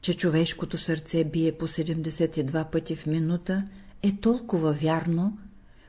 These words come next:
колкото е вярно, че разстоянието от Земята до Слънцето е деветдесет и два или деветдесет и три милиона мили.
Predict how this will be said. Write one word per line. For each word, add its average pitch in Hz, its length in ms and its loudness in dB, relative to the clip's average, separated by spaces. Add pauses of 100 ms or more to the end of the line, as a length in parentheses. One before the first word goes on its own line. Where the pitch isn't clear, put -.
колкото 254 440 6
е 202 100 10
вярно, 180 540 4
че 170 400 2
разстоянието 190 1040 6
от 185 180 4
Земята 175 520 2
до 160 140 -4
Слънцето 180 760 2 (600)
е 233 80 6
деветдесет 196 920 4 (220)
и 214 120 4
два 170 420 -2
или 196 220 4
деветдесет 165 680 0 (420)
и 214 220 4
три 202 420 4
милиона 170 600 2
мили. 151 520 2